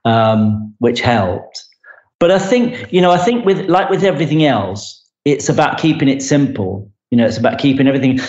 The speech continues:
And my teacher said a beautiful thing. He said, you know, photography is just about, all it is is light.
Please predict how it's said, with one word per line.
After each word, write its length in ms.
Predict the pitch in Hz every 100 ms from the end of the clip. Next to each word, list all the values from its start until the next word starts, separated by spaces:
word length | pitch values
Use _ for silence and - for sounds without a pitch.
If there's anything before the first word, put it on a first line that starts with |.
| -
And 220 | 151 156
my 140 | 160 160
teacher 640 | 180 202 - 127 110 110
said 180 | - 127
a 60 | 113
beautiful 440 | 143 160 - 117
thing. 320 | 110 127 104
He 140 | 92 123
said, 240 | - 127
you 80 | 127
know, 160 | 120
photography 840 | 117 - 180 185 170 123 110 107 104 - - _
is 180 | 135 117
just 220 | 160 160
about, 320 | 165 135 -
all 160 | 156 180
it 80 | 107
is 160 | 139
is 120 | 127 123
light. 460 | 120 98 87 -